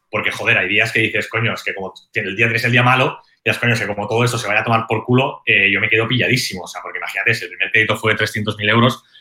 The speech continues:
imagínate el dinero que teníamos apalancado nosotros, el dinero que teníamos, que debíamos al banco al cabo de cuatro años de la marca, ¿no?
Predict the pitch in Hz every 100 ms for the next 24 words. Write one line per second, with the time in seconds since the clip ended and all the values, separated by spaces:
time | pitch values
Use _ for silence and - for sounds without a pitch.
0 | _ 110 113 110 113 117 117 110 110 120
1 | 113 107 104 110 110 104 113 113 123 101
2 | 101 104 107 107 104 104 101 113 113 107
3 | 104 113 123 117 110 117 117 107 107 104
4 | 104 - 95 104 117 - -